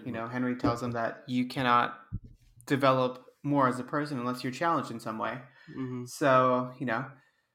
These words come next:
Speaker 1: they're all gonna work on the case together. And, um, yeah, Henry tells him that he's been sloppy and he needs to, like, s-, up his game.
Speaker 2: And he literally mailed in a case, uh, meaning he mailed in the answer, which, you know, it's good, funny stuff.
Speaker 1: Correct.
Speaker 2: Anyway,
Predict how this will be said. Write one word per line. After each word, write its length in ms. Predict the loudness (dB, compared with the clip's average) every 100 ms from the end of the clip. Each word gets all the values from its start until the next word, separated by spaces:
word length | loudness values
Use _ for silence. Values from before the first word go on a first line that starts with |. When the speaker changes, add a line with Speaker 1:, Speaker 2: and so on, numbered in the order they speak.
| _ _ _ -20 0
Speaker 1:
they're 240 | 4 8
all 180 | 8 8
gonna 160 | 6 4
work 180 | 2 2
on 100 | -2
the 40 |
case 280 | -4 -6 -6
together. 420 | -4 -2 -4 -6 -14 -20 -14 -6
And, 600 | -2 0 -2 -2 -6 -10 -16 _ _ _ _ -2
um, 540 | 2 0 -2 -8 -10 _ _ _ -2
yeah, 180 | 0 0
Henry 240 | 0 0
tells 180 | 2 0
him 80 | 0
that 60 | -4
he's 120 | -4
been 140 | -6
sloppy 380 | 0 0 2 0
and 160 | -2 0
he 80 |
needs 320 | 0 -2 -6 -12
to, 60 |
like, 100 | -12
s-, 200 | -12 -18 _ -6
up 120 | -4
his 100 | -6
game. 280 | -6 -8 -10 _ _ 6
Speaker 2:
And 120 | 8
he 80 | 10
literally 280 | 12 12
mailed 340 | 10 8 6 6
in 100 | 2
a 40 |
case, 400 | 2 0 0 -6 -12 -14 -6
uh, 260 | -4 -2
meaning 300 | -4 -4 -4
he 60 | -2
mailed 260 | -2 -2
in 80 | -2
the 100 | -4
answer, 280 | -6 -8 -10 -10
which, 200 | -8 -6
you 60 |
know, 100 | -8 -12
it's 100 | -10
good, 160 | -10 -8
funny 200 | -10 -10
stuff. 240 | -8 -10 -12 _ _ _ _ _ _ _ _ -6
Speaker 1:
Correct. 400 | -2 -2 -2 -10 -6 4
Speaker 2:
Anyway, 220 | 6